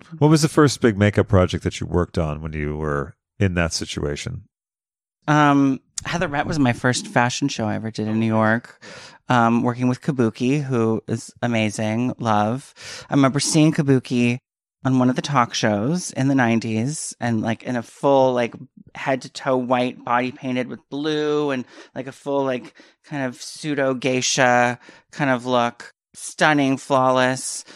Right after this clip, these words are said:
Speaker 2: I was like, "Oh my God, who is Kabuki? I'm obsessed with Kabuki. I just wanna move to New York and be fabulous like Kabuki."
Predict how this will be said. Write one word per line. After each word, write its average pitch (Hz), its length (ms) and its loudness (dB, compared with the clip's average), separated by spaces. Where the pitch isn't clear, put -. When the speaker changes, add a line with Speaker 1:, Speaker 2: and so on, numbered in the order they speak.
Speaker 2:
I 139 60 -8
was 131 140 -8
like, 123 180 -2
"Oh 123 140 -2
my 123 100 0
God, 123 240 -4
who 131 220 -4
is 127 100 -6
Kabuki? 123 500 -10
I'm 117 120 -4
obsessed 120 420 -4
with - 80 -16
Kabuki. 123 380 -4
I - 20 -8
just - 160 -10
wanna 123 140 0
move 127 180 2
to - 100 -12
New 135 60 0
York 120 220 0
and 120 100 -6
be 123 80 -8
fabulous 117 500 -6
like 113 140 -2
Kabuki." 113 480 -4